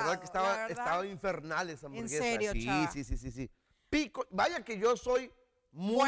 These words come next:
Speaker 1: bueno,
Speaker 2: Bueno para
Speaker 1: para
Speaker 2: comer
Speaker 1: comer chile, ¿eh?
Speaker 2: picante, ajá.
Speaker 1: Sí, sí, sí, sí, sí. Pero no, esa hamburguesa estaba
Speaker 2: Fatal.
Speaker 1: fatal. Fatal,
Speaker 2: No,
Speaker 1: la
Speaker 2: pues,
Speaker 1: verdad,
Speaker 2: ni
Speaker 1: ¿eh?
Speaker 2: modo, ¿verdad? Este, lo que sí es que vi mucha interacción por ahí en las redes sociales,
Speaker 1: <laughs>
Speaker 2: mucho apoyo.
Speaker 1: Sí,
Speaker 2: Y
Speaker 1: sí,
Speaker 2: la
Speaker 1: sí.
Speaker 2: verdad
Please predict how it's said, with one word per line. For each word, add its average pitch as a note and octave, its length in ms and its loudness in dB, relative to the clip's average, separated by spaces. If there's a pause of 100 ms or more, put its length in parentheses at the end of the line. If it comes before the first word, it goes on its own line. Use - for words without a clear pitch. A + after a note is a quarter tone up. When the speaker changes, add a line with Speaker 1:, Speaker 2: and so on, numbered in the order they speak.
Speaker 1:
bueno, - 80 2
Speaker 2:
Bueno A#3 200 4
para C4 120 0
Speaker 1:
para G3+ 140 2
Speaker 2:
comer B3 180 -6
Speaker 1:
comer F#3+ 160 -6
chile, E3+ 280 -6
¿eh? D3 120 -6
Speaker 2:
picante, G3+ 260 -12
ajá. G#3 360 -14
Speaker 1:
Sí, E3 240 -2
sí, D#3+ 140 -2
sí, D3+ 120 -2
sí, B2+ 120 0
sí. B2+ 120 -4 (440)
Pero F#3 300 6
no, F3 200 2
esa G#3 120 -4
hamburguesa F#3 380 -4
estaba F#3+ 440 0 (720)
Speaker 2:
Fatal. A#3 460 -2
Speaker 1:
fatal. D3 480 -4 (520)
Fatal, A#2+ 300 -4
Speaker 2:
No, C3 60 -2
Speaker 1:
la A#2+ 80 -2
Speaker 2:
pues, A2 100 -4
Speaker 1:
verdad, A2+ 240 -2
Speaker 2:
ni G#2+ 60 -4
Speaker 1:
¿eh? A#2+ 40 -4
Speaker 2:
modo, A#3 320 -8
¿verdad? A3+ 340 -10
Este, B3 340 -14
lo B3+ 180 -16
que C4 100 -16
sí D4+ 180 -16
es E4 140 -18
que D#4+ 140 -20
vi D4 140 -20
mucha D4+ 220 -20
interacción A#3+ 520 -16
por B3+ 140 -18
ahí B3+ 260 -12
en C4+ 100 -18
las A3+ 100 -10
redes G#3 200 -14
sociales, B3+ 720 -8
Speaker 1:
<laughs> - 280 -20
Speaker 2:
mucho A#3 240 -4
apoyo. B3 680 -2
Speaker 1:
Sí, C#4 300 0
Speaker 2:
Y - 40 2
Speaker 1:
sí, E4 40 0
Speaker 2:
la F4 160 6
Speaker 1:
sí. F4+ 80 2
Speaker 2:
verdad F#4+ 200 2